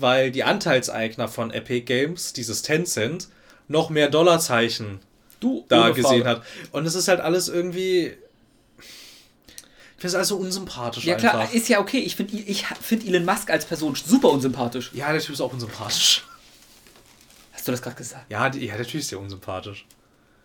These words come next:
Speaker 1: So an sich ist der Typ unsympathisch, eigentlich. Der hat null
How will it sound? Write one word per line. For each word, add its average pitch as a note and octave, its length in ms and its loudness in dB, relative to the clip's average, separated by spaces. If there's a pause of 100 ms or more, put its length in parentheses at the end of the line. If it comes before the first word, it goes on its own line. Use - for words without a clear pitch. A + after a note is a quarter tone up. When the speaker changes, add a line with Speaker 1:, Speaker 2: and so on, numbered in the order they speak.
(160)
Speaker 1:
So - 140 -8
an C3 120 0
sich F3 160 4
ist F3 140 2
der D#3 100 0
Typ C#3 160 -10
unsympathisch, G#2+ 800 -8
eigentlich. G2+ 420 -10 (1040)
Der C3+ 120 2
hat - 200 -4 (500)
null A3 840 8